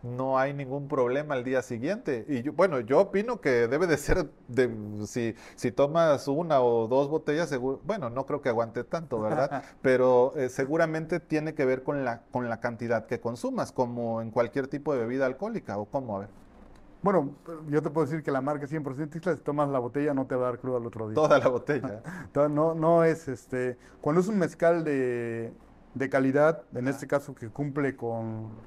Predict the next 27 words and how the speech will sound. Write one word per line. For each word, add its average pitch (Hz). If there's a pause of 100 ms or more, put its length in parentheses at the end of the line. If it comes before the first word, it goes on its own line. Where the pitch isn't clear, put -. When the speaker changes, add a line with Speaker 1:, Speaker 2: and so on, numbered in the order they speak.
(340)
Speaker 2:
con 120
las 120
normas 135
de, 107 (140)
de 110
salud, 147 (840)
eh, 117 (440)
al 135
no 151
haber, 165
eh, 120
una 143
mayor 139
cantidad 135
de, 117 (400)
de 123
metanol 123
o, 113
o 110
etanol, 135 (480)
pues 120
no, 127
no 127
tendría 120
que 120
dar 113
cruda. 117